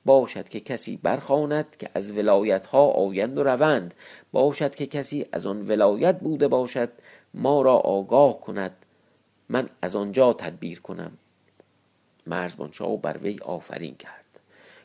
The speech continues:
گفت: «نیکو تدبیری کردی.» پس آن انگشتری با هزار دینار زر بیاوردند.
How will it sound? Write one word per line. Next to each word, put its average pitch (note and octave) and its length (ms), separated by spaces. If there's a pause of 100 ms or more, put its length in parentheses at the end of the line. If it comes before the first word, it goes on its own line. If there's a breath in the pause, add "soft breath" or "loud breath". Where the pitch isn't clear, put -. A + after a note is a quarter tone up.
گفت: A2+ 320
«نیکو F#2 520
تدبیری E2 560
کردی.» - 360 (500 soft breath)
پس - 240
آن B2 220
انگشتری A#2+ 800
با F2+ 260
هزار G2+ 480
دینار B2 540
زر G#2 280
بیاوردند. E2+ 880